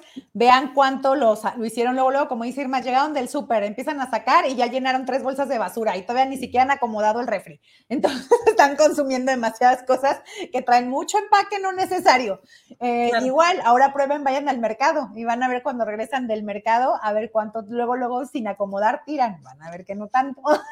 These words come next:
Speaker 1: a ver que no.
Speaker 2: Exactamente.
Speaker 1: O sea,
Speaker 2: Sí.
Speaker 1: cambia, cambian las rutinas y ahí podemos empezar, como
Speaker 2: Sí.
Speaker 1: bien dice Irma.
Speaker 2: I-, incluso yo de las cosas que, que sí le digo a la gente es, "Tu vida no va a ser igual",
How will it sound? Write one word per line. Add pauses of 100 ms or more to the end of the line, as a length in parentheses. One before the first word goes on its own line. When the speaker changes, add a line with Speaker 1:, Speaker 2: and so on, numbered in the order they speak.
(560)
Speaker 1:
a
ver
que
no.
Speaker 2:
Exactamente.
Speaker 1:
O
sea,
Speaker 2:
Sí.
Speaker 1:
cambia,
cambian
las
rutinas
y
ahí
podemos
empezar,
como
Speaker 2:
Sí.
Speaker 1:
bien
dice
Irma.
Speaker 2:
I-,
incluso
yo
de
las
cosas
que,
que
sí
le
digo
a
la
gente
es,
"Tu
vida
no
va
a
ser
igual",